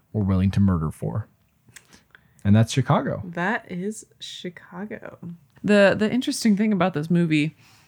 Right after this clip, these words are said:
Speaker 2: is you don't really wanna root for <laughs> either of the protagonists.
Speaker 1: It's true.
Speaker 2: Like, they're, they're not great. I mean, I like Velma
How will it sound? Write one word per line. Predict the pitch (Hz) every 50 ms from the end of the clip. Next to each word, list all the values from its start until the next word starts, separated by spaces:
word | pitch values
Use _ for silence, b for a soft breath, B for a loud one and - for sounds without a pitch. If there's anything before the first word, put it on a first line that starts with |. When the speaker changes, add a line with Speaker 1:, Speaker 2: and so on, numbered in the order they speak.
| b b b _ _ _ _
Speaker 2:
is | - 196 175
you | 196
don't | 175 269 320 311 -
really | 226 254 262 269 240 214 185
wanna | 170 - - 170 185 180 196 208 170
root | 156 170 185 - -
for | - - -
<laughs> |
either | 190 214 202 240
of | 220 208
the | 202 262
protagonists. | - - - - - - - - 202 208 - - 202 185 165 - 185 - -
Speaker 1:
It's | - -
true. | - - - 78 82 - B B 427 440 453 453 453 339 311 277 B
Speaker 2:
Like, | - 170 170 175 170
they're, | 208 202 202 196 190 - - - b b b b b b b b b b b - _ _ - - _ - -
they're | 180 214 220
not | 220 262 320 330 - 202
great. | 170 170 180 220 254 240 -
I | - 196
mean, | 202 214 202
I | - 202 208
like | 220 247 262 226
Velma | 190 170 185 180 185 180 165 160 127